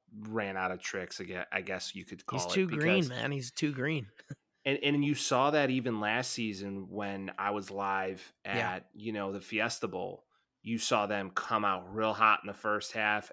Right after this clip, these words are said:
Speaker 1: and then dwindle off towards
Speaker 2: Adjustments.
Speaker 1: the,
Speaker 2: Yeah.
Speaker 1: uh, the, the second half, and they lost each game in, in succession now. So he's off to not the greatest start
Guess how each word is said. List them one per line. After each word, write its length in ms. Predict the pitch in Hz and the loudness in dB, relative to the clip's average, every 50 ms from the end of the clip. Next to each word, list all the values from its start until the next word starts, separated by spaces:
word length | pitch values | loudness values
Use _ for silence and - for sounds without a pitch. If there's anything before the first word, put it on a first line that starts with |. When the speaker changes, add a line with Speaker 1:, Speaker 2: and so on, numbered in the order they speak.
| - 101 | -10 -8
Speaker 1:
and 140 | 98 98 | -6 -6
then 400 | 98 92 92 92 95 92 85 - - _ _ - | -6 -6 -6 -6 -8 -8 -10 -12 -16 _ _ -10
dwindle 400 | 110 104 107 104 98 101 98 98 | -6 -4 -4 -4 -2 -2 -2 -2
off 220 | 95 92 92 101 | -2 -4 -4 -6
towards 240 | 95 101 98 98 95 | -6 -4 -2 -2 -2
Speaker 2:
Adjustments. 400 | 87 107 101 90 - - - - - - 98 95 95 | -2 -4 -6 -6 -6 -8 -10 -12 -16 -20 _ _ -12
Speaker 1:
the, 80 | 101 95 | -10 -10
Speaker 2:
Yeah. 340 | 92 90 90 90 90 175 87 | -8 -8 -6 -6 -6 -6 -6
Speaker 1:
uh, 120 | 87 87 87 - _ _ _ _ _ _ _ _ _ _ _ _ - | -8 -10 -10 -14 _ _ _ _ _ _ _ _ _ _ _ _ -10
the, 380 | 101 104 101 95 95 92 - - - | -8 -8 -6 -6 -8 -10 -10 -10 -8
the 200 | 110 101 98 92 | -6 -6 -6 -6
second 440 | - - - 107 95 - - 95 95 | -6 -4 -4 -4 -4 -4 -6 -6 -4
half, 320 | 98 104 101 95 90 - | 0 0 2 0 0 -2
and 80 | - 95 | -6 -8
they 80 | 92 90 | -6 -6
lost 400 | 90 90 90 85 - - - - | -6 -6 -6 -8 -10 -12 -10 -10
each 240 | 107 101 - - - | -10 -8 -8 -8 -6
game 400 | 104 95 92 90 90 87 87 87 _ _ _ _ | -4 -4 -4 -4 -6 -8 -10 -14 _ _ _ _
in, 300 | - 107 104 98 95 90 - | -8 -8 -6 -6 -6 -8 -8
in 240 | 95 95 92 90 90 | -8 -8 -8 -10 -10
succession 720 | - - - 95 - - - 101 101 - - 101 90 85 | -10 -10 -10 -10 -8 -4 -4 -2 -2 -2 -2 -4 -4 -6
now. 260 | 87 82 76 - - - _ _ _ _ _ - - - - - _ | -8 -10 -10 -10 -14 -16 _ _ _ _ _ -20 -20 -20 -20 -20 _
So 680 | - - - - 117 104 98 95 92 92 92 92 90 90 - _ _ _ | -8 -6 -2 -2 0 -2 -2 -2 -4 -4 -4 -6 -6 -8 -12 _ _ _
he's 560 | - - - - - - 107 107 104 104 104 | -20 -20 -20 -18 -14 -10 -8 -6 -6 -2 0
off 280 | 107 101 104 107 - - | 2 4 4 4 2 0
to 400 | - - 117 104 101 101 101 98 95 | -4 -4 -2 -2 -2 -2 -4 -4 -4
not 220 | 101 98 95 - | -4 -6 -6 -6
the 80 | 104 85 | -8 -4
greatest 400 | 101 110 110 120 127 131 127 - | 0 4 4 6 6 4 2 0
start 400 | - 135 117 117 127 135 - | 0 0 0 0 -2 -4 -8